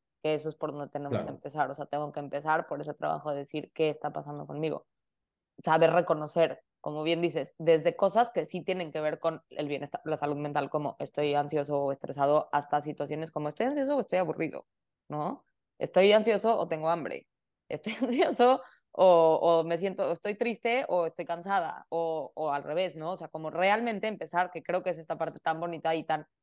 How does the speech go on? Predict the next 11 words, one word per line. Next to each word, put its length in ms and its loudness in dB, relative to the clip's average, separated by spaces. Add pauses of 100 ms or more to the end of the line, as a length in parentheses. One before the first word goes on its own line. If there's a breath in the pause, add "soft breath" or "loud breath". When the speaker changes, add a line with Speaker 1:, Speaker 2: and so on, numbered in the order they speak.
(240)
Speaker 1:
sencilla 720 4
o 80 2
simple 460 -2
de, 300 -2
son 260 -4
este 160 -10
tipo 240 -2
de 80 2
preguntas 440 -6
las 160 -6
que 160 -6